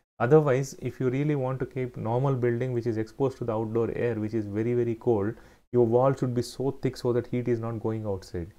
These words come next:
Similarly, in the hot climates, if the outdoor temperatures are so high, your wall should be efficient to cut down the heat, uh, not to allow the heat to come inside the building.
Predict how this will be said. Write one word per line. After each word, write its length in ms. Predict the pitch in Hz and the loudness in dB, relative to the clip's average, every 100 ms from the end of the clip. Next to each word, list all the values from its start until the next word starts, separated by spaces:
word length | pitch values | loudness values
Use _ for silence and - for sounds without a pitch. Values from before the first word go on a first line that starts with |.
| - _ _ | -20 _ _
Similarly, 540 | 120 127 131 135 160 156 | -4 0 0 0 -2 -2
in 100 | 117 | -6
the 80 | 104 | -4
hot 300 | 127 147 - | -4 -6 -4
climates, 460 | 110 98 113 - - - _ - | -6 -4 -8 -10 -18 -20 _ -8
if 140 | 120 | -4
the 160 | 123 - | -2 0
outdoor 280 | 127 127 135 | 0 2 -2
temperatures 480 | 127 120 123 123 120 | -2 -4 -4 -4 -4
are 60 | |
so 360 | 113 - 143 160 | -6 -4 -2 0
high, 140 | 131 | -2
your 300 | 113 123 117 | -2 -2 -2
wall 260 | 110 120 131 | 0 0 -2
should 180 | 131 117 | -4 -4
be 120 | 110 | -2
efficient 460 | 113 151 - 127 123 | -2 -4 -4 -4 -4
to 40 | |
cut 240 | 117 117 110 | -4 -4 -2
down 220 | 123 120 | -2 -4
the 60 | 98 | -4
heat, 320 | 110 107 - - _ _ _ 104 | -2 -4 -8 -20 _ _ _ -6
uh, 140 | 104 | -2
not 260 | 110 127 123 | 0 0 2
to 120 | 110 | 4
allow 180 | 117 120 | 4 4
the 100 | 110 | 2
heat 240 | 113 110 | -2 -6
to 80 | 110 | -8
come 180 | 107 101 | -8 -10
inside 360 | 98 101 92 | -8 -8 -8
the 60 | 95 | -8
building. 300 | 90 87 | -8 -10